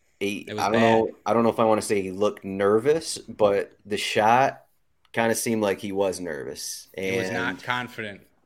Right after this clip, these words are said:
Speaker 1: like, this is a
Speaker 2: Right.
Speaker 1: guy who plays left back for, for Bayern Munich. He's never in these kinds of situations where, like, he's take-, he's the best player on his team. He's taking a P K on a world stage like this. Uh, it just didn't look like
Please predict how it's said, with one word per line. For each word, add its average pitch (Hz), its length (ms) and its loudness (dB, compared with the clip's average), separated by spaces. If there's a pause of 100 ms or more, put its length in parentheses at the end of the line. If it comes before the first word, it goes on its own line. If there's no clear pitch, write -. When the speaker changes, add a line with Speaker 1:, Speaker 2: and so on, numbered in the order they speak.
(580)
Speaker 1:
like, 95 320 0
this 98 140 -4
is 110 60 -2
a - 20 -2
Speaker 2:
Right. 104 80 -2
Speaker 1:
guy 107 240 6
who 107 100 2
plays 104 360 4
left 98 300 2
back 101 360 2
for, 95 640 0 (440)
for 110 140 0
Bayern 98 380 4
Munich. 95 320 0
He's 95 160 -8
never 95 300 0
in 95 200 -2
these 92 180 -4
kinds 92 240 -4
of 87 60 -4
situations 87 920 -4
where, 87 520 -4
like, 87 220 -8
he's 90 160 -16
take-, 95 300 -2
he's 98 320 -6
the 98 120 -6
best 98 220 2
player 98 200 4
on 95 60 4
his 90 120 -4
team. 92 340 -6
He's 95 120 -10
taking 98 260 2
a 92 40 -6
P 101 220 -12
K 95 320 0
on 95 220 -4
a 95 60 -4
world 92 360 -2
stage 90 420 -4
like 90 240 -4
this. 87 420 -6 (680)
Uh, 87 240 0
it 90 160 -6
just - 180 -10
didn't 92 300 -4 (140)
look 90 360 -6
like 87 400 -6